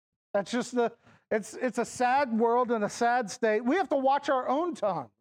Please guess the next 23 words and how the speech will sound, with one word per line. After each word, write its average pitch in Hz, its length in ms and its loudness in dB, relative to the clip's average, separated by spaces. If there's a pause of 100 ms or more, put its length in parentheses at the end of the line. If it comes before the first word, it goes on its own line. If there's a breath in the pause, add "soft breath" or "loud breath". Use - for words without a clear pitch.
(680)
We 302 80 2
have - 60 -4
to 294 100 0
think, 302 260 0
"Hey, 285 240 2
what 254 240 0
am 311 100 0
I, 269 120 0
am 262 160 0
I 320 260 2
always 277 480 2
complaining? 262 800 -2 (640)
Am 254 160 2
I 311 160 2
always, 294 760 2 (260)
uh, 240 100 2
what 262 260 0
am 370 120 0
I 349 120 4
always 311 420 2
talking 302 480 0
about?" 196 380 0
Because 262 300 -2